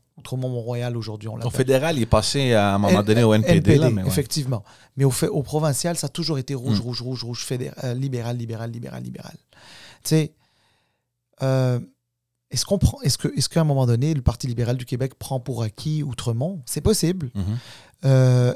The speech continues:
Speaker 1: l'avantage, c'est qu'aujourd'hui, avec la ca-, il y a une carte électorale qui a rechangé. Euh, enfin, qui a rechangé.
Speaker 2: Ça
Speaker 1: C'est-à-dire la
Speaker 2: devient
Speaker 1: dernière
Speaker 2: beaucoup plus sûr pour les libéraux parce que
Speaker 1: Avec
Speaker 2: ils ont jumelé
Speaker 1: Mont-Royal.
Speaker 2: Mont-Royal,
Speaker 1: Non,
Speaker 2: ouais.
Speaker 1: mais je comprends. Mais c'est plus, attention, mais c'est plus sûr, mais attention,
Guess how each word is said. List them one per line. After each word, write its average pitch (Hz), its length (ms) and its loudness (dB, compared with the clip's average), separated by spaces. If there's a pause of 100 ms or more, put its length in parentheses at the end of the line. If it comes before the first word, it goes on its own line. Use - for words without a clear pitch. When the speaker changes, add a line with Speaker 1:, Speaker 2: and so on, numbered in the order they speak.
(100)
Speaker 1:
l'avantage, 139 580 4
c'est - 120 0
qu'aujourd'hui, 135 720 -2
avec 123 240 -2
la 131 120 0
ca-, - 220 -6
il 127 80 -4
y 123 80 2
a 131 40 4
une 127 60 2
carte 127 220 -4
électorale 127 400 -4
qui - 100 -8
a 127 40 0
rechangé. 120 680 -4 (760)
Euh, 120 360 2 (960)
enfin, 120 220 -6 (160)
qui - 80 -14
a 117 40 -8
rechangé. 107 360 -8
Speaker 2:
Ça 214 140 -6
Speaker 1:
C'est-à-dire 143 240 4
la 147 80 10
Speaker 2:
devient 139 60 6
Speaker 1:
dernière 180 120 10
Speaker 2:
beaucoup 151 220 6
plus 147 180 8
sûr 156 220 6
pour 135 100 4
les 123 80 6
libéraux 123 320 8
parce 175 180 4
que 131 100 4 (300)
Speaker 1:
Avec 135 200 8
Speaker 2:
ils 123 80 8
ont 214 80 12
jumelé 226 240 10
Speaker 1:
Mont-Royal. 233 260 10
Speaker 2:
Mont-Royal, 139 440 6
Speaker 1:
Non, 190 40 2
Speaker 2:
ouais. 240 60 4
Speaker 1:
mais 254 100 8
je - 80 4
comprends. 214 480 4
Mais 151 160 6
c'est - 120 -2
plus, - 220 -4
attention, 135 460 -4
mais 113 80 -2
c'est 117 140 -4
plus 117 180 -4
sûr, 190 340 -2
mais 117 100 -4
attention, 165 500 -2